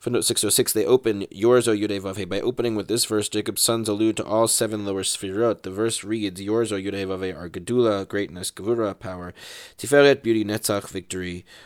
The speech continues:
Hod, splendor. Yes, all that is in heaven and on earth. Quoted often in Kabbalistic literature, this biblical list of divine qualities designates Chesed, also called Gedula, Gevurah, Net-, Tiferet, Netzach, Hod, Yesod, known as all,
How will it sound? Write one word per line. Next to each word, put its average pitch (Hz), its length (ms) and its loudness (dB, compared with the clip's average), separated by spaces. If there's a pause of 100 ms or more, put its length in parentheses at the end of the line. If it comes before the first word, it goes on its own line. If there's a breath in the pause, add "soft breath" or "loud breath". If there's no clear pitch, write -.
(100)
Hod, 117 280 6
splendor. 85 400 -4
Yes, 104 340 0
all 110 260 0
that 101 100 -2
is 92 140 -6
in 90 80 -8
heaven 98 400 -4
and 110 260 -4
on 92 220 -8
earth. - 400 -14
Quoted 120 260 4
often 107 300 0
in 95 80 -8
Kabbalistic 98 520 -4
literature, 117 300 -2
this 95 160 -6
biblical 113 420 -4
list 117 280 -2
of 95 80 -6
divine 90 260 -8
qualities 101 480 -4 (580 loud breath)
designates 120 640 2
Chesed, 107 480 4
also 82 260 -6
called 87 280 -8
Gedula, 101 460 0
Gevurah, 117 520 4
Net-, 107 320 -6
Tiferet, 120 460 2
Netzach, 104 380 -4
Hod, 92 240 -6
Yesod, 113 420 0
known 95 200 -8
as 90 120 -10
all, 113 440 0